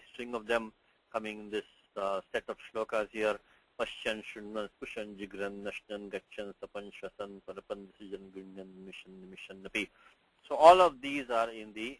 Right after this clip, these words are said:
this is all in the Prathama Ekvachanam, Napumsakalinge, Shatruvantam Pradipadikam. Uh, mm, okay, uh,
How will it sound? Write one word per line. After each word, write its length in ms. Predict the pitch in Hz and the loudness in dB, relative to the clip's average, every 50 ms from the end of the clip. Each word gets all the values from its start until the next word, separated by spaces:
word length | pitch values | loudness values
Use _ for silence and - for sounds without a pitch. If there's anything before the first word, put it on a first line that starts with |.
| _ _ | _ _
this 100 | 123 113 - - | -20 -20 -16 -16
is 140 | 123 113 120 | -16 -10 -6
all 300 | 120 113 123 135 151 151 | 0 2 4 4 4 4
in 100 | 143 135 | 0 -4
the 60 | 123 | -8
Prathama 460 | - - 110 - - 131 135 139 135 123 | -10 -12 -14 -12 -8 -2 0 0 0 0
Ekvachanam, 640 | 117 117 117 - - 110 101 - _ 92 95 123 127 _ _ _ _ _ | -2 -6 -6 -8 -10 -14 -14 -14 _ -14 -16 -16 -16 _ _ _ _ _
Napumsakalinge, 880 | 107 101 _ - 143 143 - - 123 - 107 101 98 98 92 95 95 95 - _ _ _ _ _ _ _ _ _ - | -20 -20 _ -20 -20 -20 -16 -16 -16 -16 -16 -20 -20 -18 -12 -10 -10 -10 -10 _ _ _ _ _ _ _ _ _ -16
Shatruvantam 480 | 175 - - 180 160 139 - 135 117 - - | -16 -10 -8 -8 -8 -6 -8 -12 -12 -4 -4
Pradipadikam. 600 | 110 107 101 92 92 90 - _ 104 110 - - - _ _ - | -4 -4 -4 -8 -14 -20 -14 _ -14 -14 -14 -16 -20 _ _ -2
Uh, 300 | 113 110 110 110 107 101 - _ _ _ _ _ _ _ _ _ _ _ _ _ _ _ _ _ _ _ - | 2 4 4 4 4 2 -2 _ _ _ _ _ _ _ _ _ _ _ _ _ _ _ _ _ _ _ -18
mm, 340 | 127 120 117 117 113 104 98 92 92 _ _ _ _ _ _ _ _ _ _ _ _ _ _ _ _ _ _ _ _ _ _ _ _ _ 135 | -14 -14 -12 -12 -14 -16 -18 -20 -20 _ _ _ _ _ _ _ _ _ _ _ _ _ _ _ _ _ _ _ _ _ _ _ _ _ -6
okay, 300 | 117 - 110 95 90 87 - - - | -4 -4 -8 -8 -8 -10 -16 -12 -4
uh, 440 | 120 117 123 120 123 123 120 117 | 0 2 4 6 6 6 4 4